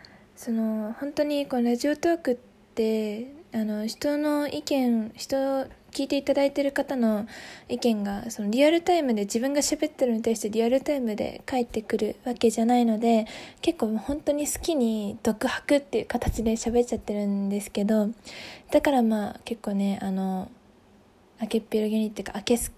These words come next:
か、あけすけな感じで喋れてるなっていうふうに思ってます。あの、はい。なんで、まあ、逆にこういう、こういう一個人のね、あの、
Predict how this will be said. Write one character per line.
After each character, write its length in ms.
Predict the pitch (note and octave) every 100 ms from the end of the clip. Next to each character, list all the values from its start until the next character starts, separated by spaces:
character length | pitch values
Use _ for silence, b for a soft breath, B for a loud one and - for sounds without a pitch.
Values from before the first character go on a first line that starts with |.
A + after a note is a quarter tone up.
| -
か、 200 | B3 A#3+ -
あ 100 | A3+
け 140 | A#3
す 100 | -
け 100 | B3
な 120 | A#3+
感 180 | A#3 A#3
じ 80 | A3+
で 160 | B3+ - B B B
喋 300 | - A#3 A3+
れ 80 | G#3+
て 160 | G#3+
る 80 | G#3
な 140 | B3
っ 20 | C#4
て 200 | - G#3+
い 20 |
う 20 |
ふ 40 |
う 20 | G3+
に 140 | G3 -
思 180 | G3+
っ 20 | G3
て 160 | -
ま 180 | F#3 F#3+
す。 220 | - - B B B B -
あ 140 | G#3
の、 280 | G3 G3 G3 - - - -
は 160 | - G#3
い。 120 | - -
な 140 | B3 A#3+
ん 80 | G#3+
で、 260 | G3+ G3 - - - - -
ま 80 | A3
あ、 40 |
逆 260 | A#3+ A#3+ C#4+
に 120 | C#4
こ 160 | -
う 60 | B3
い 220 | A#3+ A#3
う、 60 | - -
こ 180 | - B3+
う 60 | B3
い 120 | B3
う 40 | B3
一 400 | C4 - G#3+ -
個 120 | -
人 320 | A#3 G#3 G3 F#3+
の 100 | F#3+
ね、 220 | A#3+ - B B B G3+
あ 100 | F3+
の、 240 | F3+